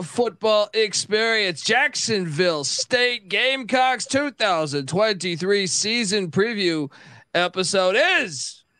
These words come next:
my friend Michael Barker, A K A College Football Campus Tour on Twitter. Yes, at C F B Campus Tour.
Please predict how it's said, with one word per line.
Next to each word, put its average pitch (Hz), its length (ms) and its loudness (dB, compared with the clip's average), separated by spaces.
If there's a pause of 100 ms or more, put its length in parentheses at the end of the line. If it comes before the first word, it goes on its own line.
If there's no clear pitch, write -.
(760)
my 147 200 0
friend 185 340 0
Michael 208 420 0
Barker, 233 520 2
A 247 120 2
K 247 400 2
A 226 40 -4
College 233 520 0
Football 240 540 2
Campus 226 540 0
Tour 247 340 2
on 208 220 0
Twitter. 247 320 2
Yes, 190 320 -2
at 208 220 -2
C 190 220 -2
F 160 120 -2
B 160 160 -2
Campus 151 400 -2
Tour. 196 320 0